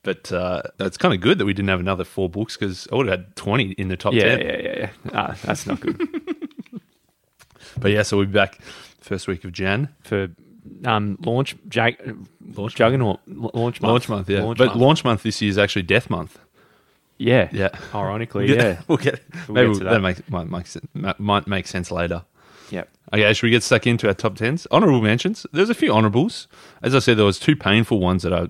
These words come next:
Speaker 1: wish got in, but you got 'em in, so that's all right. A few that on the sort of fourteen to seventeen realm.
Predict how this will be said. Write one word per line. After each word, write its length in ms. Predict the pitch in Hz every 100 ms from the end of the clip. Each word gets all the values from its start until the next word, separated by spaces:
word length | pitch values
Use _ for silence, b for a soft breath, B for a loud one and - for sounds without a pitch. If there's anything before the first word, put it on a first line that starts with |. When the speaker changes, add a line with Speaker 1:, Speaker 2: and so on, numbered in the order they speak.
| - -
Speaker 1:
wish 260 | 107 101
got 180 | - 85
in, 100 | 85
but 140 | 82
you 120 | 90 90
got 140 | 85
'em 80 | 82
in, 100 | 85
so 120 | -
that's 220 | 90 87
all 80 | 85
right. 180 | 85 80 - B B -
A 80 | 104
few 180 | 139 127
that 160 | 104 - _ 92
on 120 | 90
the 100 | 87
sort 200 | - - 87
of 60 |
fourteen 440 | - 90 - 87 85
to 60 |
seventeen 540 | - 87 87 92 87 85
realm. 360 | 87 90 87